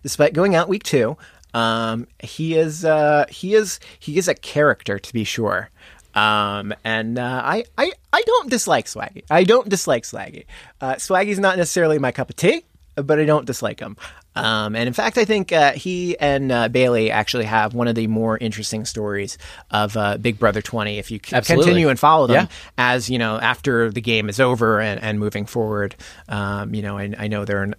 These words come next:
Speaker 1: uh, uh, some people out there who will disagree with me on that.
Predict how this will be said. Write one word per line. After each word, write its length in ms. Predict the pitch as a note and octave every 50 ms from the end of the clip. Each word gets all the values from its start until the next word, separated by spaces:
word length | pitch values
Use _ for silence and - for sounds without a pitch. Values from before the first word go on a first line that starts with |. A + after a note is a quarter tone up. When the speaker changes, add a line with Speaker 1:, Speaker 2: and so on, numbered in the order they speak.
| _
Speaker 1:
uh, 180 | - A2+ A2 G#2+ -
uh, 160 | A2+ A2 - -
some 220 | - - - C#3+ B2+
people 260 | A2 C3 B2 - B2
out 180 | A2+ A2 - -
there 160 | A2+ G#2+ G#2+
who 140 | G2+ - A2+
will 120 | A2 A#2
disagree 440 | A2+ B2 A2 - A#2+ A2 A#2 A2+ A2
with 180 | G#2+ G#2 -
me 120 | A#2 A2+ G#2+
on 120 | G#2 G#2 G2+
that. 280 | G2+ G2 F#2+ G2 -